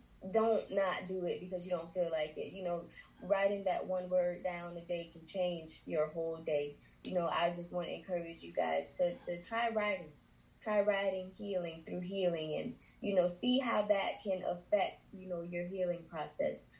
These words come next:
See how that can, you know, benefit you, you know, from the process of, you know, from being hurt. You know,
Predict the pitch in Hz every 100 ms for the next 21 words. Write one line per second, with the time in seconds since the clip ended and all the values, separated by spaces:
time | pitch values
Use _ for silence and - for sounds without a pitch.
0 | - - 220 226 214 190 185 185 - -
1 | 190 175 185 196 180 165 160 185 190 185
2 | 185 - - 196 190 170 170 - - 202
3 | 185 170 170 - 180 165 156 135 - -
4 | - - - 180 185 208 185 185 185 160
5 | 156 - - - 175 160 156 - 185 175
6 | 160 - - - - - 196 185 180 170
7 | 170 202 185 - - - - - 202 202
8 | 185